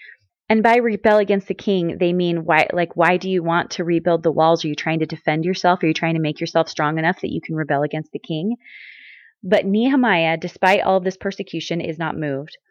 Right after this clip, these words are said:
But the walls of Jerusalem must have really been in shambles, because they are mocked mercilessly. Chapter three, verse one. But it came to pass that when Sanballat heard that we builded the wall, he was wroth,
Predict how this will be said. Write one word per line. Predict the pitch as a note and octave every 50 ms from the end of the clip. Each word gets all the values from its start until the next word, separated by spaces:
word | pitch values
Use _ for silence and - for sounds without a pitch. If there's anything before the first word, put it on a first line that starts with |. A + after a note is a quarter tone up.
| _ _ _ - _ _ _ _ _ _ _ -
But | - G#3 G3+
the | A3
walls | F#3+ G3+ G#3+ A3+ A#3+ D4+
of | B3+ G3
Jerusalem | F#3+ F#3+ F#3+ G3 - - F#3 F3+
must | E3+ E3+ F3 - -
have | - F#3 E3+ E3 D#3+
really | F3 F3+ G3 G#3 A3+ A3
been | G#3+ E3 F3 E3 E3 D#3 D#3 D#3
in | - - - E3+ D#3+ D#3 D#3 D3+ D3 -
shambles, | - - - D3+ D3 D3 C#3 C3 - D3+ -
because | - E3+ E3 - F#3 D#3 D3 D#3
they | F3 E3 F3 G3+ A#3 -
are | - F3+ F3+
mocked | F#3+ E3+ D#3 D3+ D3 - - - - -
mercilessly. | E3 D#3 D3+ D3+ D3+ D3 - - C#3 C3+ C3+ - - - - F2+ F2+ F#2+ - _ _ - - - - _ _ _
Chapter | - A3 G3+ - G#3+ F#3+
three, | - G3 F3+
verse | E3 F3 E3 D#3+ - -
one. | D#3 C#3+ C#3+ D3+ D#3 - - - - - - _
But | G3+ A3
it | G#3 -
came | - B3+ C4+
to | D#4+ F4
pass | - - F#3+ E3+ G3 -
that | - F#3+
when | F3 F3+ F3 F3+
Sanballat | - G3 F3+ G3 G#3+ G#3+ A#3 A3 F3+ F3 - -
heard | - G3+ F#3+ F#3 F3+ D#3+
that | E3 -
we | F3+ F3
builded | D#3 - D#3+ E3 F#3 F3+
the | - G3
wall, | E3 E3 D#3 D3+ D#3 D#3
he | - F#3 F3+
was | F3 E3+ -
wroth, | D#3 F3 F3 D#3 C#3+ D3 - _ -